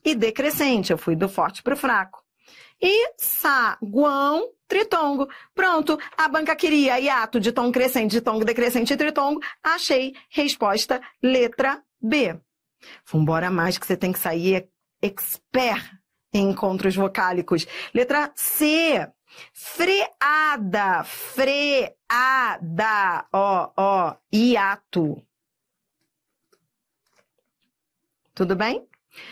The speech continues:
Depois, garantia. Tia,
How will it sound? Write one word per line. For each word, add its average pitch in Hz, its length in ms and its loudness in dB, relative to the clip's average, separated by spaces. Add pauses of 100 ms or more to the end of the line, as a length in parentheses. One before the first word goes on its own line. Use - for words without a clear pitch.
(180)
Depois, 294 920 0 (200)
garantia. 208 920 -2 (3250)
Tia, 285 1120 2